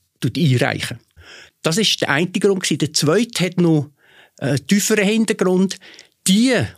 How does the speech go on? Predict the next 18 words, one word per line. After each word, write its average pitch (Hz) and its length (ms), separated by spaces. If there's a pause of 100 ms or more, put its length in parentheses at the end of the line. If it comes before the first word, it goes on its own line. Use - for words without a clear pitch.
die 160 40
nämlich 139 340 (120)
hier 139 180
betroffen 185 540
sind, 165 380 (300)
die 156 40
können 156 360
gar 123 220
nie 110 280 (260)
eine 120 200
Anzeige 113 440
machen, 104 300 (220)
Zeu, 113 320 (440)
weil 123 180
sie - 180
keine 185 240
Rechtspersönlichkeit - 920
haben. 117 140